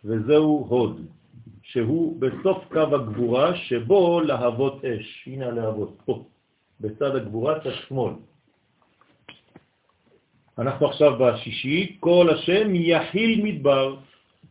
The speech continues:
דא יחיד גאה לעמך פנה זוכרי קדושתך. במילים יחיד, הקדוש ברוך הוא יחיד במיוחד, יחיד גאה. למה גאה?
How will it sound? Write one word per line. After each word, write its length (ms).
דא 400
יחיד 760
גאה 640
לעמך 680
פנה 340
זוכרי 420
קדושתך. 800
במילים 580
יחיד, 520
הקדוש 340
ברוך 200
הוא 80
יחיד 260
במיוחד, 540
יחיד 440
גאה. 400
למה 200
גאה? 300